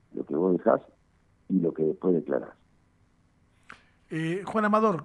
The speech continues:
Speaker 2: eh, ¿tenés algún pronóstico? ¿Cómo ves el partido del Clásico del domingo? Porque ninguno de los dos viene tan bien. Venía, yo, hincha de Racing, enfermo, enfermito, pero creo que el que mejor juega al fútbol en la Argentina es River, pero no está pasando por el mejor momento y Boca ni de hablar.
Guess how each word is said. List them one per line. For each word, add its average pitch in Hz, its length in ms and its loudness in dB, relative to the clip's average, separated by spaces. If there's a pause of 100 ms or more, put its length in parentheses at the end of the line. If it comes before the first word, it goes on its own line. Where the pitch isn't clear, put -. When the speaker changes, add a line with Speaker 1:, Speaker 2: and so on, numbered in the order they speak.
(100)
Speaker 2:
eh, 175 180 0
¿tenés 214 280 -2
algún 196 220 2
pronóstico? 196 640 2
¿Cómo 254 240 2
ves 185 200 2
el 156 120 0
partido 170 400 2
del 160 140 0
Clásico 165 560 2
del 156 100 2
domingo? 190 520 4
Porque 214 440 2
ninguno 202 420 4
de - 40 8
los 190 80 8
dos 220 160 8
viene 220 320 4
tan 196 420 2
bien. 170 380 4
Venía, 190 340 6 (100)
yo, 240 340 8 (240)
hincha 180 260 6
de 165 40 8
Racing, 156 320 8
enfermo, 139 500 6
enfermito, 156 380 4
pero 180 240 6
creo 180 300 10
que 190 240 8 (420)
el 143 160 4
que 151 120 4
mejor 156 300 8
juega 175 160 12
al 160 80 10
fútbol 185 320 8
en 156 80 8
la 156 80 8
Argentina 170 400 8
es 147 80 8
River, 139 440 10
pero 233 280 12
no 170 120 12
está 180 180 8
pasando 180 380 10
por 170 120 10
el 165 60 10
mejor 170 240 6
momento 196 380 10
y 196 80 10
Boca 180 280 8
ni 156 140 6
de 147 100 8
hablar. 175 360 8